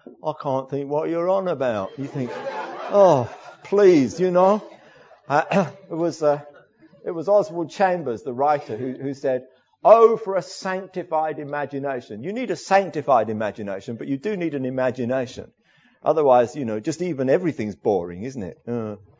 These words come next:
but the Bible should be exciting. You know, just imagine. Just imagine. Now, just read these three verses again from John Mark's perspective.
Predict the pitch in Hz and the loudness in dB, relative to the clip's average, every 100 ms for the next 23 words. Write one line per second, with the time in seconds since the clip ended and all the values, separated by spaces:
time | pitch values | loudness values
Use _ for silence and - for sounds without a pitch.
0 | - - _ - 156 147 233 277 208 185 | -20 -20 _ 0 2 6 6 6 4 -2
1 | 160 180 180 - 240 240 - 190 165 - | 0 -2 -2 -8 -6 -6 -8 -10 -6 0
2 | 415 254 240 247 247 123 87 - _ _ | 0 0 0 -2 -2 -4 -8 -16 _ _
3 | _ - 269 - 233 226 220 160 107 113 | _ -8 -8 -4 -2 2 0 0 -6 -2
4 | 403 415 - - _ - 330 285 233 269 | 0 0 -4 -20 _ 4 6 6 4 2
5 | 233 - 247 214 208 208 196 190 156 151 | 2 0 -2 2 8 8 8 0 -2 2
6 | 151 113 107 139 123 160 147 143 139 117 | 2 2 -4 -6 -2 0 0 2 0 0
7 | - - 123 - 113 - - | -4 -14 -12 -4 -4 -4 -12